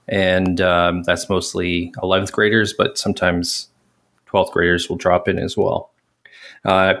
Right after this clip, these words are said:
I'm a fifteen-year teacher total, and ten years in the Bible classroom. Uh, right now, I teach almost exclusively Bible, so with six sections, three each semester,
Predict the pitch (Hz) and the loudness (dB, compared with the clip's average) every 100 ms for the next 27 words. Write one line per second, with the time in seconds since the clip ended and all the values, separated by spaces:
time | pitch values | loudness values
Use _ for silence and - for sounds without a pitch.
0 | - 101 - 131 - 107 95 - 101 - | 0 0 2 0 2 4 2 2 -2 -2
1 | - - 98 95 92 90 - 113 107 104 | -8 0 2 4 2 0 0 2 4 4
2 | 101 92 90 85 82 85 - - - - | 2 0 -2 2 2 0 -2 -2 -2 -6
3 | - - _ - 92 87 90 87 92 92 | -8 -10 _ -10 -6 -4 -4 0 -2 2
4 | 92 90 90 - 110 - 120 131 127 - | 2 2 2 0 -6 -4 0 2 2 -2
5 | - - 113 107 113 110 113 110 104 107 | -8 -2 0 0 0 0 2 2 2 0
6 | 110 - _ _ _ _ _ _ - - | -2 -8 _ _ _ _ _ _ -8 -2
7 | 90 90 - - 110 - - 92 - 101 | 0 0 -2 0 0 -2 -2 -2 0 -2
8 | 95 - - - 95 87 90 - - 90 | -2 -2 -4 0 0 2 0 -2 -2 0
9 | 90 - - 90 92 - | 0 0 0 0 0 -4